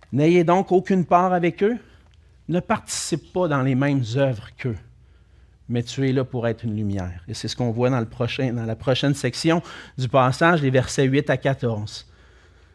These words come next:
On arrive maintenant au passage où on veut se concentrer un peu plus aujourd'hui. Paul va déclarer notre nouvelle identité sur un, sous un nouvel angle.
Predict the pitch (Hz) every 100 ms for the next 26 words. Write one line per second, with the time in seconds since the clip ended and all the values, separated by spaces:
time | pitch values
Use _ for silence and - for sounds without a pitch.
0 | - _ - 131 139 156 160 156 143 151
1 | 160 156 139 135 135 160 156 147 135 123
2 | 135 - 135 131 139 120 - 135 123 120
3 | 147 143 131 123 117 104 104 95 - -
4 | - _ _ - _ - _ 151 160 175
5 | 143 95 - - _ - 151 127 131 135
6 | 165 - 160 156 147 139 165 175 143 -
7 | 147 139 151 160 160 170 160 143 139 -
8 | - 190 - 160 143 147 131 - 156 160
9 | 156 185 180 175 165 175 165 113 95